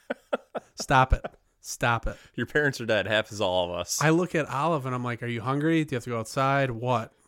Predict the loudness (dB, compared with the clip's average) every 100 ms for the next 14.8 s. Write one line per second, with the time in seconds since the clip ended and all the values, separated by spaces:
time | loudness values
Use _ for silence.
0 | -6 -4 0 0 -2 -4 -10 _ -20 -20
1 | _ _ -14 -6 -2 -2 -4 -14 -14 -8
2 | -6 -6 -10 -14 -16 -14 -6 -6 -6 _
3 | _ _ -20 _ _ -6 -4 -4 -6 -10
4 | -16 -10 -8 -6 -6 -8 _ _ -20 -20
5 | -20 _ _ _ 0 2 4 2 2 -2
6 | -2 -12 -18 -20 _ _ -8 -2 -2 0
7 | -2 -4 -2 -2 -2 -2 -4 -6 _ _
8 | -14 -10 -8 -4 -4 -2 0 0 -2 -6
9 | -4 -4 -4 -4 -6 -8 -14 -20 -20 -18
10 | -18 -18 -18 -18 -16 -16 -16 -18 -20 -20
11 | _ -14 -14 -16 -20 _ _ -20 -20 -20
12 | -20 -20 _ _ _ -2 0 0 -2 -6
13 | -18 _ _ -20 -20 -8 -4 -2 -2 -4
14 | -6 -2 -2 0 -4 -12 -18 -20